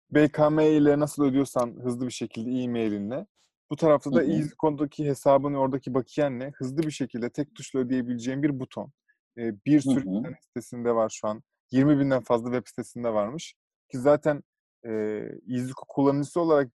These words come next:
Speaker 1: yüz binlerce insan var kullanan. Ben şahsen çok sevindim buna. Çünkü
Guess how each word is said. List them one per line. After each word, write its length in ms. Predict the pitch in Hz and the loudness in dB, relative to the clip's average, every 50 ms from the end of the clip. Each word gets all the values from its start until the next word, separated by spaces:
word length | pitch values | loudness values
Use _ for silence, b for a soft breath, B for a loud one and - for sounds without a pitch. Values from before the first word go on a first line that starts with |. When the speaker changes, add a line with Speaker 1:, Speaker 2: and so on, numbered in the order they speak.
| _ _ _ _ _ _ _ _ _ _ _ _ _ _ | _ _ _ _ _ _ _ _ _ _ _ _ _ _
Speaker 1:
yüz 340 | 127 123 113 123 127 127 131 | -12 -8 -6 -4 -4 0 0
binlerce 500 | 147 156 160 156 151 139 123 135 156 151 | 2 4 4 6 4 4 4 4 4 4
insan 420 | 151 143 131 - - 143 139 131 | 2 0 -2 -2 -2 -2 -2 0
var 160 | 123 110 104 101 | -2 -2 -2 -4
kullanan. 480 | - - - 104 104 107 131 160 190 - _ _ _ _ - | -6 -10 -8 -6 -4 -4 -6 -6 -8 -10 _ _ _ _ 0
Ben 120 | 143 156 | 2 2
şahsen 400 | 156 - - 170 160 - - 165 | 2 2 2 0 2 0 -2 -6
çok 240 | 151 - 165 151 - | -4 -4 -8 -8 -6
sevindim 420 | - 139 123 110 107 101 101 101 | -6 -6 -4 -4 -6 -8 -8 -8
buna. 180 | 101 107 123 135 147 | -10 -10 -12 -14 -16
Çünkü 320 | - - - - 139 131 | -18 -14 -10 -8 -8 -8